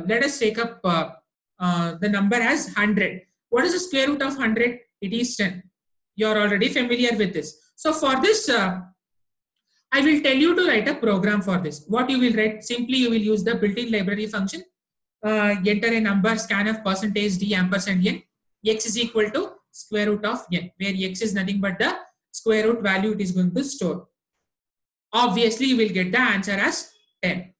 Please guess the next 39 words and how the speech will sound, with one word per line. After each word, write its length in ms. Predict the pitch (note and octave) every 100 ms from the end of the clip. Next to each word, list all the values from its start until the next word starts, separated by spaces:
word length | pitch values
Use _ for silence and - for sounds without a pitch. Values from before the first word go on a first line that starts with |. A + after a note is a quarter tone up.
| _ -
Now 240 | F#3+ A#3+
they 120 | A#3+
have 320 | A#3 A3+ A#3
told, 360 | B3+ G#3 A#3 - - _ _ F3+
don't 420 | B3 C#4+ F#4 D4
use 220 | C#4 C4
the 220 | C#4 C4
built-in 440 | F3+ G#3 A3+ B3+ A#3+
library 440 | G3+ F3+ F#3 A3
function. 720 | B3+ F3 D#3+ - G3+ - - _ _ _ _ _ _ _ _
Then 240 | C#4 F#4
what 220 | B3 C4+ F4
will 180 | G4+
be 120 | F4+ E4+
the 80 |
solution 420 | E4+ B3 B3+ C4 B3
for 160 | A3
this 200 | G3 G#3
program? 680 | - F#3 F3+ F3 F#3 F#3 - _ _ _ _ _ _ _ _ _ _ _ _ F3
There 200 | G#3+ A3+
is 200 | B3+ B3+
a 60 |
solution. 640 | A#3 G3+ E3 D#3+ F#3 - - _
So 560 | - G#3 F#3 E4 - - _ _
we 180 | F#3 A#3+
are 220 | C4 F4+
going 200 | E4+ D#4+ E4
to 100 | C#4+
make 340 | A3 A3+ A#3
use 260 | A#3 G#3+ F3+
of 320 | D#3 G3+ - _ _ _ -
one 400 | A#3+ C4 B3 -
popular 420 | A3 A3+ D#4+ E4
method 380 | B3+ A#3+ A#3+ A#3+
called 300 | G3 E3+ D3+
as 240 | F#3+ -
the 160 | - G#3
Newton-Raphson 1160 | G#3+ C#4 E4+ F4 F4 C#4+ G#3+ G#3+ - A#3 A3
method. 500 | F3+ F3 F3+ D3 -